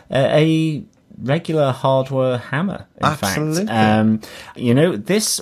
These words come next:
Speaker 1: was something, and in fact, this whole episode to some extent, in terms of these physical, violent, uh, scenes, really reminded me of Daredevil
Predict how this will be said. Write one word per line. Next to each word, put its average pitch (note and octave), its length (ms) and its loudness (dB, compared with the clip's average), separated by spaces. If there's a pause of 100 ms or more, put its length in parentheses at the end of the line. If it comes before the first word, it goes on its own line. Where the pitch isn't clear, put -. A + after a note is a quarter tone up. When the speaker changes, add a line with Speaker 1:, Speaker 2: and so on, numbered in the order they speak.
Speaker 1:
was A#2+ 420 2
something, B2+ 600 0
and A2+ 160 0
in A#2+ 240 -2
fact, - 200 -2
this G#2+ 140 -4
whole A2+ 320 0
episode A2 540 -2
to - 80 -8
some F#2+ 240 -2
extent, F#2+ 560 -4
in F#2+ 140 -2
terms G2+ 320 -2
of F2+ 140 -4
these F#2+ 240 -2 (280)
physical, A2+ 1000 0
violent, G#2 960 0 (300)
uh, F#2 240 -2
scenes, B2 920 -2 (380)
really B2+ 460 4
reminded B2 560 4
me G2 360 2
of F#2+ 460 2
Daredevil F#2+ 680 0